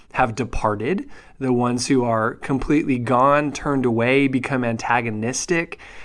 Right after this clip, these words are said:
um, towards the faith, towards the church, towards Jesus. Um, it, it really does. This passage will show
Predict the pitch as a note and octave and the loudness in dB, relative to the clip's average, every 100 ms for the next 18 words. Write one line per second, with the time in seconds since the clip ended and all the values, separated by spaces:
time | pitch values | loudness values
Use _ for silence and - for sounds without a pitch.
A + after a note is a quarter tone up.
0 | - - A#2+ A#2+ - C3 A#2 B2+ - B2 | -8 -2 0 0 2 2 2 -4 0 0
1 | D3+ - B2+ A#2 A2+ - A#2 D#3+ - - | -2 -2 -4 -4 -6 -4 -2 -4 -6 -4
2 | C#3 C#3+ A#2+ D#3+ A#3 - - - - - | -2 -2 -2 -4 -4 -10 -14 -14 -20 -20
3 | - - B2+ A#2+ A#2+ C3 - - - - | -10 -2 0 2 0 -4 -8 -20 -16 -2
4 | F3 F#3 F3+ E3+ D#3+ D3 C#3 A#2 B2+ B2 | 0 4 6 6 8 8 6 4 0 4
5 | C3 A#2+ B2 A#2 A#2 - - A#2+ A2+ G#2 | 4 4 -2 -2 -2 0 0 0 0 -2
6 | G#2 | -6